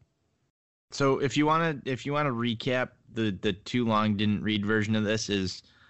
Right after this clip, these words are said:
squirrels have no place in the ball field. Um, Jose Abreu needs to catch the baseball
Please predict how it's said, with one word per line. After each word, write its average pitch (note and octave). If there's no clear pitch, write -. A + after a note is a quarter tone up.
squirrels D3+
have B2
no A2
place A2+
in A2+
the G#2+
ball F#2+
field. G2
Um, F2+
Jose B2
Abreu A2+
needs G#2+
to G#2+
catch G#2+
the A2
baseball G#2